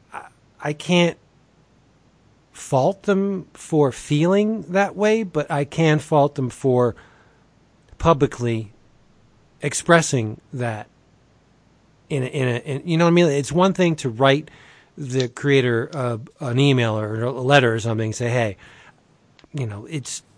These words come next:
I, I got a bone to pick with you. Tell me if I'm wrong." But to go on Twitter and say, "You suck because you're not doing the dance you did three months ago. I want that dance. I want that dance back. And you're not dancing like that right now.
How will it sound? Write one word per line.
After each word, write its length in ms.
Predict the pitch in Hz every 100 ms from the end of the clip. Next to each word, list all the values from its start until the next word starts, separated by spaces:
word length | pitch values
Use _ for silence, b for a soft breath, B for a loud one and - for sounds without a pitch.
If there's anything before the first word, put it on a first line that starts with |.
| _ _ -
I, 180 | 131 135 139
I 100 | 127
got 220 | 127 117
a 40 |
bone 280 | 110 127 131
to 60 | 123
pick 220 | 120 110
with 180 | 113 -
you. 220 | 107 143
Tell 220 | 156 151
me 120 | 156
if 100 | 135
I'm 180 | 127 117
wrong." 240 | 110 95 - b b b b
But 220 | 127 160 -
to 80 |
go 180 | 147 165
on 160 | 151 120
Twitter 320 | - 233 151
and 120 | 120
say, 140 | - 123
"You 180 | 113
suck 640 | 127 - 156 151 104 - - _ _ _ b _
because 320 | 139 - 127
you're 100 | 131
not 240 | 131 135 117 _ _ _ _ _ -
doing 320 | 131 147 139
the 80 | 117
dance 420 | 101 131 131 - 123
you 60 |
did 440 | 107 131 120 104 - b b b -
three 260 | 156 139
months 320 | 120 147 151
ago. 200 | 127 117
I 80 | 110
want 200 | 131 170
that 220 | 131 160 -
dance. 500 | 139 156 110 - 151
I 60 |
want 220 | 131 139
that 180 | 151 135
dance 240 | 143 131 -
back. 520 | 139 135 120 - - B B
And 120 | 120 135
you're 120 | 156
not 180 | 156 135
dancing 360 | 156 175 156
like 180 | 139 135
that 180 | 139 131
right 220 | 135 131
now. 400 | 147 180 127 113